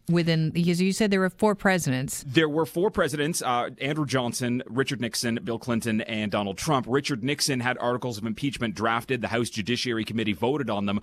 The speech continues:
Speaker 2: but he resigned
Speaker 1: Ah.
Speaker 2: before the health, the full House vote was able to be, uh, taken. Therefore, he was not able to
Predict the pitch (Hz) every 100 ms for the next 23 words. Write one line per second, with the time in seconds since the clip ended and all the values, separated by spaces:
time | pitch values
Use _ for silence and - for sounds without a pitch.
0 | - - 120 117 123 113 95 123 117 92
1 | 85 135 185 120 117 101 113 107 - 113
2 | 104 101 - 117 95 113 104 - 95 92
3 | 113 104 95 104 104 90 92 95 90 85
4 | - 151 127 110 - - - 117 110 117
5 | 104 98 101 101 101 107 107 101